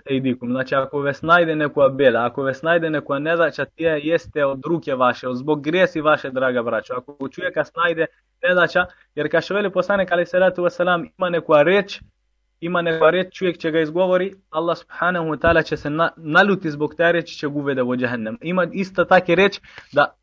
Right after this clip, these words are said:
čovjek će ga izgovori, Allah subhanahu wa ta'ala će biti zadovoljan od te reči, Allah subhanahu wa ta'ala će go, će ga uvede u džennet. Zato ja čovjek treba maksimalno da se trudi, e,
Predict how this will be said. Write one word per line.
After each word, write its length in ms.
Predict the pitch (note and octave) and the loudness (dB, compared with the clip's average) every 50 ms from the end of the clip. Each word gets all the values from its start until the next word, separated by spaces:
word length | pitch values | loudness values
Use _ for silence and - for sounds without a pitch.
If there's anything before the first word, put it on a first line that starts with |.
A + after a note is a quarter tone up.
| _ _ | _ _
čovjek 220 | - F#3 F#3 F3 - | -4 -2 -2 -2 0
će 120 | F3+ D#3+ | -2 0
ga 80 | D#3 D#3+ | 2 2
izgovori, 380 | D#3 D3+ F#3 G3 F#3+ F3+ F3 - | 0 2 2 2 4 4 2 2
Allah 240 | D#3 E3 F3 F3 F3 | 0 -2 -2 -2 -6
subhanahu 400 | - _ - - F#3+ F#3 F3+ E3 | -6 _ -4 -4 -2 -2 -2 -2
wa 40 | - | 0
ta'ala 220 | F3+ F3+ E3+ - | 0 0 0 -2
će 100 | - D#3 | -2 -6
biti 220 | E3+ G#3+ G3+ F#3 | -4 -2 -2 0
zadovoljan 480 | D#3+ F3+ F3+ F3 A3 A3+ G#3+ F#3+ F3 E3 | 2 2 2 4 4 4 4 4 0 -6
od 120 | D#3 D3+ | -6 -6
te 160 | - F3 F3 F3+ | 0 0 0 0
reči, 220 | F#3+ F#3 F#3 E3 | 0 -4 -2 -2
Allah 180 | D#3 D#3 D3+ D3+ | -2 -2 -2 -2
subhanahu 400 | - - - - D#3 D3+ C#3+ D3 | -4 -16 -10 -6 -4 -4 -2 -2
wa 140 | C3+ C3 | -4 -2
ta'ala 220 | - D3+ D3 C#3+ C#3 | -2 -2 -2 -2 -2
će 120 | - C#3+ | -2 -2
go, 140 | C3 C#3+ D3 - _ _ _ _ _ _ | -2 -2 -2 -4 _ _ _ _ _ _
će 120 | - - C3+ | -10 -8 -6
ga 80 | D3 | -4
uvede 220 | D3+ D3+ D3 C#3+ C#3 | 0 0 0 0 0
u 140 | C3 C3+ | -4 -4
džennet. 280 | C3 C#3 C3 B2 B2 A#2+ | -2 -2 -2 -2 -2 -2
Zato 240 | C3 E3+ F3+ F3+ F#3 | -2 -2 -2 0 -2
ja 100 | E3 D#3 | -4 -4
čovjek 260 | - - E3+ D3+ - | -4 -8 -8 -8 -8
treba 260 | - F3 F3 E3+ D3 - - _ _ _ _ - | -6 -4 -2 -2 -2 -4 -6 _ _ _ _ -4
maksimalno 600 | C#3+ C#3+ C#3+ C#3+ - - F#3+ F#3+ F3+ E3+ D#3+ D3+ | -2 -2 -2 -2 -2 -4 -2 -2 -2 -2 -4 -4
da 120 | D3 D3 | -4 -4
se 240 | C#3+ - D3 C3 - | -4 -4 -8 -8 -6
trudi, 500 | - D#3+ E3+ F#3+ F3+ E3 F#3 F3+ F#3+ - _ _ _ _ _ - | -6 -4 -2 0 0 -2 -2 -6 -8 -14 _ _ _ _ _ -6
e, 220 | C3+ C3+ C3+ C3+ | -4 -4 -4 -4